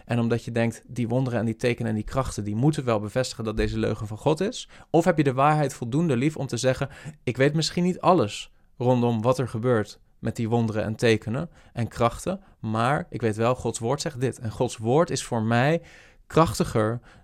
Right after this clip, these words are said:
dan wat voor vermeend wonder of teken dan ook. Zeg je misschien, ja, maar er, wat als nou iemand gewoon Jezus predikt, hè,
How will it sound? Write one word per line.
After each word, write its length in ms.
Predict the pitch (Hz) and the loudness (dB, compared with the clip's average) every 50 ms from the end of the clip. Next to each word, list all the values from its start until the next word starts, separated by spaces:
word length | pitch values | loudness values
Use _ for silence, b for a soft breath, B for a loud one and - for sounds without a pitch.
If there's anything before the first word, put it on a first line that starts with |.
| b | b
dan 320 | - 123 127 123 117 107 104 | -2 0 2 2 2 0 0
wat 220 | 107 117 139 156 - | 2 2 2 2 2
voor 220 | - - 160 147 | 0 0 0 0
vermeend 360 | 120 123 113 110 113 120 123 | 0 -2 -2 0 0 -2 -2
wonder 340 | 117 117 117 117 117 117 113 | -2 -2 -2 -2 -2 -2 -4
of 120 | 104 104 - | -4 -6 -4
teken 440 | - 110 110 104 - - 110 107 | 0 0 0 0 0 -2 -2 0
dan 220 | 104 113 113 123 - | 2 2 2 2 2
ook. 320 | 123 131 - - - - - _ B B B B B B B B B B B B B B B B B B B B B B B _ | 0 -2 -2 -4 -6 -14 -20 _ B B B B B B B B B B B B B B B B B B B B B B B _
Zeg 200 | - 147 180 - | 4 4 6 6
je 60 | 185 | 6
misschien, 260 | 180 151 - - 165 | 4 2 2 2 2
ja, 260 | 143 151 156 143 120 | 4 4 6 4 4
maar 360 | 135 147 135 131 131 123 110 - | 2 2 2 4 4 4 2 2
er, 460 | - 127 127 - - - - - - - 101 | 4 4 4 2 2 -2 -8 -12 -10 -10 -8
wat 280 | 117 135 139 147 147 | 0 2 2 2 4
als 140 | 151 135 127 | 2 0 2
nou 200 | 135 131 123 - | 2 2 2 2
iemand 320 | - 131 127 123 120 123 - | 2 2 0 0 0 -2 -2
gewoon 320 | - - 110 107 107 110 - | -4 -2 0 0 0 0 0
Jezus 520 | 113 117 123 151 180 202 185 160 - - | 2 6 8 8 8 8 6 2 0 -2
predikt, 600 | - - 120 107 104 101 - 147 - - - - - | -2 -2 0 0 2 2 0 -2 -4 -6 -10 -14 -8
hè, 200 | - 131 160 202 | -4 -4 -4 -4